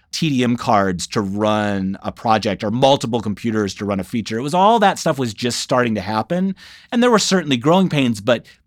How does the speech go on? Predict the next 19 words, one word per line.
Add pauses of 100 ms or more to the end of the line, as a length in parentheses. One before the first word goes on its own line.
the
truth
is,
is
that
suddenly (100)
a
guy (220)
in
a
studio (200)
could
run
a
decent
sized
indie
feature (120)
mix